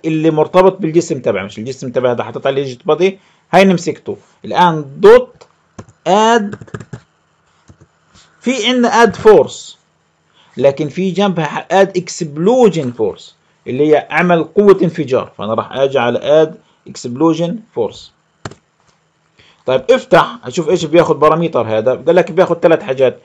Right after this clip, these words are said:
او ثلاث احتماليات، الاكسبلوجن ومكانه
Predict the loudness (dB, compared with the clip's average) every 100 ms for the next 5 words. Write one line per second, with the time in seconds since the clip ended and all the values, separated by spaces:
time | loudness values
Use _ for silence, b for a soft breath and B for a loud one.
0 | b b -4 2 2 2 -6 -6 -4 -2
1 | 0 0 -2 _ _ _ b b b b
2 | _ _ _ _ _ -8 -4 -6 -2 0
3 | 0 0 -2 -6 _ _ _ -4 -2 0
4 | 2 2 2 -2